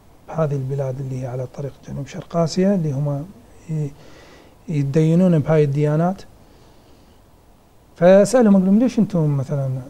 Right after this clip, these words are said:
انتقلتوا من الديانة المسيحية إلى الديانة؟" قال: "ما عندي وقت." يقولوا لي: "ما عندي وقت."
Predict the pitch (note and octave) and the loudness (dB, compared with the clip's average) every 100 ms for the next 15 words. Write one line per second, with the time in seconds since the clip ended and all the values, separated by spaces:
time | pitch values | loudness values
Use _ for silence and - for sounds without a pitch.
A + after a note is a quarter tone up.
0 | - - - - - D3+ - F3 - D3 | -20 -20 -20 -20 -12 -6 -2 -2 -2 0
1 | E3+ F3+ D#3 F3 E3+ E3+ D#3+ - D3+ - | 0 0 0 0 0 0 -2 -4 -8 -6
2 | E3 E3 D#3+ C#3+ C#3+ C#3+ D#3 G3 F#3+ A3 | -4 -4 -6 -8 -8 -6 -2 0 0 -2
3 | A#3+ G3+ C#3+ C3 - - - - _ _ | -4 -6 -6 -8 -12 -20 -20 -20 _ _
4 | _ _ _ _ _ _ _ _ - D3+ | _ _ _ _ _ _ _ _ -8 -4
5 | D#3 D#3 D3+ G3 F3+ D#3+ C#3+ B2+ - | -2 -2 0 0 0 0 -2 -4 -12